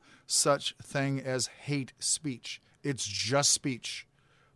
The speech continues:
There, there, you, you cannot box things off and say, "That's hate speech," and you can't say it. These children need, once again, to be taught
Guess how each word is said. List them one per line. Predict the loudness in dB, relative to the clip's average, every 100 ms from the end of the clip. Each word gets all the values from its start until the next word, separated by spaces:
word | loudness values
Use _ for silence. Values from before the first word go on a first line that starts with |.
| -2
There, | 0 0
there, | -2 -4
you, | -2 -2 -2
you | -2
cannot | -2 2 6 6 2
box | 4 4 6 2
things | 0 -2 -2
off | 0 2 2 0
and | -2
say, | 0 0 -4 -8 -18 -20 -18 4
"That's | 8 10 8
hate | 2 4
speech," | 4 2 2
and | -2 -2
you | 2 2
can't | 0 -4 0 0 0
say | -2 2 2
it. | 0 -10 _ _ -20 -20 -16 -12 0
These | 2 4
children | 6 6 4 2
need, | 2 2 2 0 -4 -4
once | 0 2
again, | 2 0 0
to | -2
be | -4
taught | -4 2 6 6